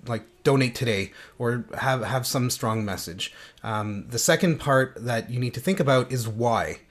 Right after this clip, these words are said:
Uh, people don't like to be hit up for donations over and over. Um, you know, pre-pandemic, when you were walking down the street in any major, you know, downtown of, of a city,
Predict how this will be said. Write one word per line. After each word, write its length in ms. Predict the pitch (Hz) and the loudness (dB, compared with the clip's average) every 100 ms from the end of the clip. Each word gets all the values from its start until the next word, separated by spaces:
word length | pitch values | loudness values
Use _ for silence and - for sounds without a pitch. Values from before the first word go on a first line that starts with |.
| - - - | -20 -20 -18
Uh, 220 | - 110 107 | -10 -8 -4
people 260 | 170 185 | 2 6
don't 220 | 180 170 | 8 8
like 180 | 143 135 | 6 2
to 60 | 127 | 0
be 160 | 120 | -2
hit 160 | 98 135 | 0 0
up 180 | 120 - | 0 -2
for 320 | - 110 113 | -4 -2 -2
donations 640 | 101 107 104 110 - 104 | -2 -2 -2 -2 -2 -2
over 200 | 104 101 | -6 -6
and 80 | 101 | -6
over. 380 | 104 107 101 98 - - - | -6 -4 -4 -6 -14 -18 -8
Um, 400 | 107 101 98 95 | -6 -6 -6 -6
you 80 | 113 | -6
know, 140 | 104 - | -6 -2
pre-pandemic, 880 | 190 180 165 170 127 170 156 147 | 0 2 6 6 8 8 10 10
when 140 | 147 143 | 8 6
you 60 | |
were 80 | 139 | 8
walking 320 | 143 151 160 | 12 12 10
down 180 | 147 139 | 6 6
the 80 | 135 | 6
street 340 | - 175 160 | 4 6 8
in 140 | 147 135 | 8 6
any 180 | 135 139 | 6 4
major, 480 | 131 131 127 123 - - - | 4 2 2 0 -4 -14 -6
you 80 | 131 | -2
know, 120 | 120 | 0
downtown 600 | 123 123 127 - 120 123 | 2 2 2 0 0 0
of, 240 | 113 104 | -2 -4
of 240 | 104 113 107 | -2 -2 -2
a 60 | |
city, 480 | - 180 160 147 131 | 0 2 4 2 -2